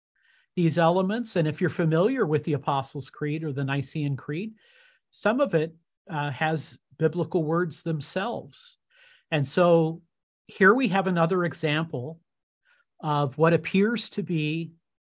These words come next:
um, an oral statement long before it was ever written that takes us back to the very beginning of Jewish Christianity.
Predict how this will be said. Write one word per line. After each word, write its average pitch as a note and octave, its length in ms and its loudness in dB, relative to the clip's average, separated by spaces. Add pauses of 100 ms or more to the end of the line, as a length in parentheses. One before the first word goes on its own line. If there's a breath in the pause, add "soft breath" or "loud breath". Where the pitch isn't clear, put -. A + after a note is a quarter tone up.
(240)
um, C#3 480 -2 (760)
an D#3+ 120 0
oral F#3+ 420 6
statement F3 800 -2 (460)
long D3+ 260 2
before G3+ 360 2
it E3 80 -4
was F3+ 140 0
ever F#3+ 240 0
written E3 460 -2 (1040)
that D#3+ 160 -2
takes F#3 320 -4
us - 140 -6
back D#3+ 460 -2 (760)
to F#3 100 2
the C#3+ 120 2
very D#3 280 4
beginning D#3 600 0
of B2 160 -4
Jewish D#3 420 0
Christianity. C#3 920 -8